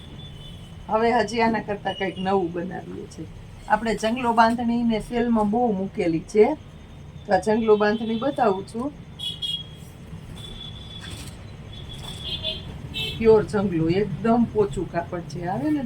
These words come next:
દાણીવાળું, દાણીવાળું કાપડ છે, સત્તરસો રૂપિયામાં. આ જો,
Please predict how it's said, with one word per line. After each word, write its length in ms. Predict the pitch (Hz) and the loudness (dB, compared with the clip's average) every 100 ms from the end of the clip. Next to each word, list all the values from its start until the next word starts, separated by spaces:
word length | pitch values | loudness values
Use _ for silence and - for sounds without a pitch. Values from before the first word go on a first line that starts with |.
| 214 | 6
દાણીવાળું, 680 | 202 196 185 190 190 233 269 - - - - - | 8 6 2 0 0 -2 -4 -10 -12 -10 -2 6
દાણીવાળું 580 | 190 190 175 175 170 - | 6 4 -2 -4 -4 -6
કાપડ 300 | - 180 175 - | -8 -6 -6 -6
છે, 60 | - | -4
સત્તરસો 480 | 214 208 190 160 - 160 | -2 0 -2 -4 -6 -8
રૂપિયામાં. 560 | 160 - - 156 - - - - - - - - - - - - - - | -10 -12 -12 -12 -12 -12 -14 -14 -14 -16 -14 -12 -12 -12 -14 -12 -8 0
આ 120 | - | 0
જો, 160 | - | 0